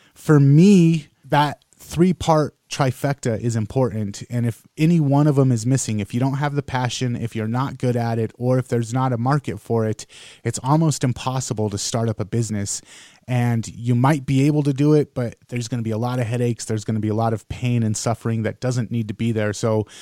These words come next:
for me, that's the number one thing, especially if you're starting up a business, is you gotta have that trifecta, that overlap of what are you good at, what are you passionate about, and what is there actually a market for? What are people willing to pay for?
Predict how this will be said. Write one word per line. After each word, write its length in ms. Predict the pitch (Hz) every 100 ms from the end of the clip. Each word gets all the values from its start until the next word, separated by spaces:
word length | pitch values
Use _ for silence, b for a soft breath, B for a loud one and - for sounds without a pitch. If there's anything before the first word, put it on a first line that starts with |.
| B B
for 140 | - 143
me, 160 | 156
that's 360 | 151 143 - - _
the 180 | 127 117 113
number 320 | 135 151 147
one 280 | 117 123 135
thing, 280 | 139 135 127
especially 560 | 107 - 131 - 127
if 100 | 117
you're 80 | 107
starting 480 | - - 120 120 117
up 140 | 120
a 60 | 139
business, 520 | 127 135 139 139 -
is 160 | 113 107
you 60 |
gotta 160 | 143 143
have 220 | 127 123
that 220 | 120 101 - -
trifecta, 560 | - 123 - 120 113
that 200 | 107 104 -
overlap 580 | 123 117 110 107 - -
of 460 | 113 107 104 101 - B B B B
what 160 | 131 139
are 40 |
you 160 | 139 131
good 220 | 131 127
at, 300 | 120 120 -
what 180 | 117 120
are 40 |
you 80 | 117
passionate 580 | - 113 104 110 107 104
about, 400 | 107 104 104 113
and 180 | 107
what 240 | 110 127 143
is 200 | 139 123
there 240 | 135 127 113
actually 360 | 123 - 135
a 80 | 117
market 400 | 104 139 - 98
for? 200 | 107 101
What 160 | 107 113
are 60 |
people 400 | - 127 117 110
willing 400 | 101 113 123 117
to 100 | -
pay 260 | - 117 123
for? 380 | - 110 107